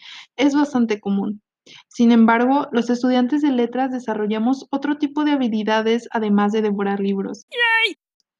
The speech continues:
Speaker 1: Nuestro conocimiento sobre la lengua oral y escrita nos permite estar capacitados para desempeñar cualquier trabajo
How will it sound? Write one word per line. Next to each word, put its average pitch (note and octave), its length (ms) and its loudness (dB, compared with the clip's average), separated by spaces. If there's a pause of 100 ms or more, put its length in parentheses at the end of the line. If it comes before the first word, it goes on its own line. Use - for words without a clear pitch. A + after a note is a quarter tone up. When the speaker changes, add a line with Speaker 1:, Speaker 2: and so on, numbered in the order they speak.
(320)
Speaker 1:
Nuestro G#3+ 380 -2
conocimiento A3 760 4
sobre A#3 280 2
la G3+ 120 2
lengua A3 300 2
oral A3 260 2
y A3 60 2
escrita A3 600 -4
nos A3+ 200 0
permite A#3+ 380 2
estar D4+ 240 -2
capacitados B3 720 -4
para C4 180 -2
desempeñar G#3 800 0
cualquier A3+ 480 -2
trabajo A3+ 680 -2